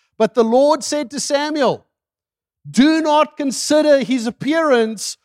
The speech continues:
or his height, for I have rejected him." The Lord does not look at the things people look at. People look at the outward appearance,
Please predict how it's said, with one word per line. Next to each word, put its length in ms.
or 180
his 200
height, 600
for 260
I 320
have 340
rejected 640
him." 440
The 120
Lord 580
does 420
not 280
look 440
at 160
the 100
things 600
people 720
look 360
at. 520
People 580
look 280
at 160
the 160
outward 480
appearance, 840